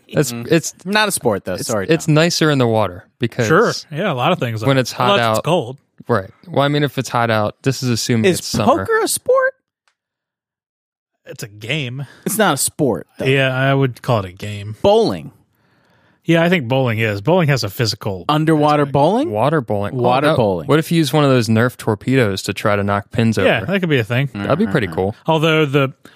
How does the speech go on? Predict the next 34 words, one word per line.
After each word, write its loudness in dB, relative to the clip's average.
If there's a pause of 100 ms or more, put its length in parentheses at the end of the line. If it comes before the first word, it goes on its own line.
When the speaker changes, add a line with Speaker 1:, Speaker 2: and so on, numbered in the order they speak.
(160)
Speaker 3:
so, -2
you -2
know, 2
a -2
big 0
part 0
of -8
bowling 2
is -2
the, -4
you -6
know, -4
the -8 (100)
kinetic -2
energy -2
from -2
the, -6 (180)
Speaker 1:
Right. -4
Speaker 3:
I -6
don't 0
know 0
why 0
I -8
said -8 (320)
put 0
it -10
that -6
way, -12
but -10
you -2
know -2
what -8
I -12
mean. -10